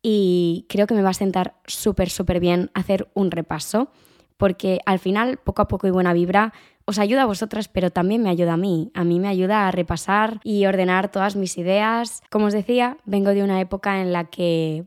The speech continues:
bueno, tal vez hay cosas que no han salido como a mí me hubiera gustado que hubieran salido. Tal vez hay cosas de las que esperaba más, que tenía unas expectativas como muy altas y,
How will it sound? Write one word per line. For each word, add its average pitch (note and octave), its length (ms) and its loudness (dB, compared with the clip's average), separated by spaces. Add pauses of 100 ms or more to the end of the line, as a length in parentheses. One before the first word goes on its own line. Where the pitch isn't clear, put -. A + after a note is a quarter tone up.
bueno, G3+ 380 0 (140)
tal G3+ 140 0
vez G#3 100 -2
hay A3+ 100 0
cosas G#3+ 300 -4
que F#3+ 240 -2
no F#3 120 0
han F#3 100 -4
salido F#3 380 -2
como F3 600 -2 (340)
a F#3 100 -4
mí F#3 180 2
me F#3 100 2
hubiera F3 240 2
gustado F3 340 -2
que F3 100 -4
hubieran E3+ 220 0
salido. G3 640 -2
Tal G3 140 0
vez G3+ 160 2
hay G3+ 120 0
cosas G#3 260 0
de G3 80 -2
las F#3 160 -2
que - 80 -8
esperaba F#3 380 0
más, F3+ 320 -2
que - 180 -12
tenía F3 260 0 (140)
unas F#3+ 300 0
expectativas F3+ 720 -4
como F3 280 0
muy F3+ 300 0
altas F3 640 -4
y, E3 280 -2